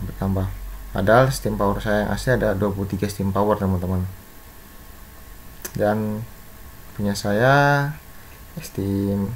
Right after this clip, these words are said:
estimasi akun, nilai akunnya dua puluh sembilan dolar ya. Ini. Kemudian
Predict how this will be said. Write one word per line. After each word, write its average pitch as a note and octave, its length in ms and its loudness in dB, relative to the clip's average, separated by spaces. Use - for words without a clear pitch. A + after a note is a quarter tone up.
estimasi G2+ 640 -2
akun, G2+ 480 -2
nilai G2+ 240 0
akunnya A#2+ 480 4
dua A2 160 4
puluh G2 160 -6
sembilan G#2 320 0
dolar G#2+ 320 6
ya. G#2+ 120 4
Ini. G2 160 -2
Kemudian G#2+ 880 2